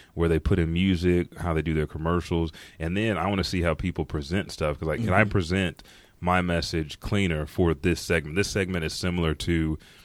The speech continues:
Speaker 1: the jack off of the week. Am I making mine
Speaker 2: Mm-hmm.
Speaker 1: unique, or does it sound exactly the same? And then how many other people are, have, have that same generic tone?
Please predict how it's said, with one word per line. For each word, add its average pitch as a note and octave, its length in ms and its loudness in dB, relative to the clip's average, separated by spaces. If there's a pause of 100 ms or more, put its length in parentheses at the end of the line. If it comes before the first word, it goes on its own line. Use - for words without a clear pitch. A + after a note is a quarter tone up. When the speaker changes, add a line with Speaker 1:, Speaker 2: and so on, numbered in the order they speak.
(280)
Speaker 1:
the E2 80 -4
jack F2 340 4
off E2 220 2
of D#2+ 100 2
the D2+ 80 -2
week. D2+ 380 -4 (200)
Am E2+ 140 -2
I E2+ 80 6
making F2 300 2
mine F2 200 2
Speaker 2:
Mm-hmm. D#2+ 100 -2
Speaker 1:
unique, A#2 360 -2 (340)
or F2+ 120 4
does F2 140 4
it D2+ 80 -6
sound E2+ 200 -2
exactly E2 400 0
the D#2 80 -2
same? E2 560 -2
And E2+ 120 -4
then E2+ 80 -2
how F2+ 120 0
many E2+ 160 0
other E2+ 160 2
people D#2 380 -4
are, C#2+ 80 -4
have, D2+ 240 -2
have E2+ 160 -2
that D#2 160 -4
same D#2+ 220 -4
generic D2 340 -12
tone? D#2 340 -8